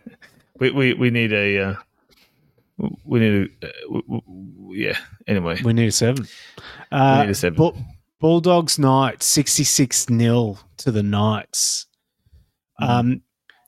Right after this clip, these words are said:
Speaker 2: Ciraldo, at the end of the game, made the comment in the presser that the job's bigger than he thought.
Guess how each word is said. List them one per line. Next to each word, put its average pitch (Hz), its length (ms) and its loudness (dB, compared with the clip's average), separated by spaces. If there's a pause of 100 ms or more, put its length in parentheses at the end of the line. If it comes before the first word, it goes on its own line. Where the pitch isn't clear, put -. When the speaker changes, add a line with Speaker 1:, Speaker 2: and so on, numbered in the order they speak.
(140)
Speaker 2:
Ciraldo, 170 1040 4 (440)
at 143 160 -4
the 131 160 2
end 131 180 2
of 131 60 2
the 123 100 2
game, 120 720 0
made 120 300 0
the 117 60 -2
comment 120 320 0
in 113 100 0
the 107 80 0
presser 117 760 0
that 120 160 -4
the 120 80 0
job's 113 300 -2
bigger 110 240 0
than 104 180 0
he 101 80 2
thought. 113 480 0